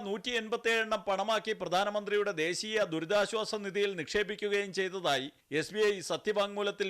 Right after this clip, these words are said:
വിശദീകരിക്കുന്നു. ആരൊക്കെ എത്രയൊക്കെ ബോണ്ടുകൾ വാങ്ങിയെന്നും ഏത് രാഷ്ട്രീയ പാർട്ടി എത്ര ബോണ്ടുകൾ ഏതൊക്കെ രീതിയിൽ പണമാക്കിയിട്ടുണ്ടെന്നും തെരഞ്ഞെടുപ്പ് കമ്മീഷനെ അറിയിച്ചതായി എസ് ബി ഐ സത്യവാങ്മൂലത്തിൽ പറയുന്നു. എന്നാൽ ആര് വാങ്ങിയ ബോണ്ട് ഏത് പാർട്ടിക്ക് ലഭിച്ചു എന്ന വിവരങ്ങൾ പുറത്തുവരുന്നത്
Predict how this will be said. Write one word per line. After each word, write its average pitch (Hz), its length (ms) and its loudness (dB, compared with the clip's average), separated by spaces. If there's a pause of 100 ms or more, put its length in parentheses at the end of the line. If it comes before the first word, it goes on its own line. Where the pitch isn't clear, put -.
വിശദീകരിക്കുന്നു. 185 720 0 (400)
ആരൊക്കെ 180 440 2
എത്രയൊക്കെ 202 520 0
ബോണ്ടുകൾ 190 420 0
വാങ്ങിയെന്നും 185 520 0 (320)
ഏത് 185 140 2 (100)
രാഷ്ട്രീയ 190 340 0 (100)
പാർട്ടി 202 280 2 (180)
എത്ര 214 160 0 (100)
ബോണ്ടുകൾ 202 360 2 (180)
ഏതൊക്കെ 202 360 0
രീതിയിൽ 202 260 2 (100)
പണമാക്കിയിട്ടുണ്ടെന്നും 190 880 -2 (120)
തെരഞ്ഞെടുപ്പ് 180 440 -2
കമ്മീഷനെ 196 460 -2
അറിയിച്ചതായി 190 540 0 (140)
എസ് 156 160 -4
ബി 208 120 6
ഐ 196 60 4 (160)
സത്യവാങ്മൂലത്തിൽ 190 800 0
പറയുന്നു. 180 400 2 (400)
എന്നാൽ 233 320 4 (220)
ആര് 240 220 6
വാങ്ങിയ 240 360 4
ബോണ്ട് 226 260 4 (240)
ഏത് 220 200 4
പാർട്ടിക്ക് 226 400 4
ലഭിച്ചു 214 260 0 (100)
എന്ന 208 200 0
വിവരങ്ങൾ 208 420 4
പുറത്തുവരുന്നത് 202 640 2